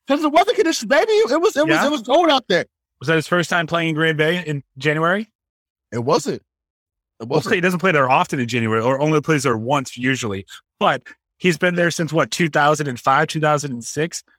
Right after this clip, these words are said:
Speaker 2: Figure it out. It's going to be cold. I told you, I, I, not, not you directly or specifically, but the, the listening audience last, last time I was on with Joe, I will never pick Aaron Rodgers to win a game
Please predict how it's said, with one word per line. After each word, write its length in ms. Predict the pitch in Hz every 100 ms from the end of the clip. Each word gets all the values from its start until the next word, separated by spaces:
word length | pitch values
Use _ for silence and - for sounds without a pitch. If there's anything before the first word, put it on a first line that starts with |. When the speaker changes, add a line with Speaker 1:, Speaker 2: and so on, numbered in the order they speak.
| _ -
Speaker 2:
Figure 560 | - - 113 123 156
it 60 | 165
out. 260 | 185 185 -
It's 180 | 104 -
going 300 | 104 113 131
to 60 |
be 120 | 143 135
cold. 440 | - 185 175 - - - - _
I 200 | 123 180
told 380 | 220 - 170 139
you, 160 | 101 85 _ - -
I, 100 | 127 135 135 135
I, 60 | 135
not, 180 | 156 156
not 220 | 156 147
you 200 | 143 127
directly 600 | 117 117 120 - 101 95 - 127
or 100 | 110
specifically, 500 | 131 160 123 107 104
but 160 | 104 -
the, 160 | 135 151
the 180 | 123 151
listening 380 | 151 - 147 120
audience 420 | 120 120 110 -
last, 320 | 120 123 - - - _ 131
last 180 | 123
time 100 | - 123
I 60 |
was 120 | 110
on 100 | 123
with 120 | 113 101
Joe, 340 | 127 107 - _ _ _ _
I 220 | 120 143 175
will 320 | 123 104 92 104
never 560 | 113 147 143 98 78 _ - _ -
pick 360 | - 147 - - _ 113
Aaron 320 | 127 170 160
Rodgers 480 | 131 123 120 120 -
to 160 | 104
win 200 | 92 117
a 80 | 151
game 400 | 131 120 110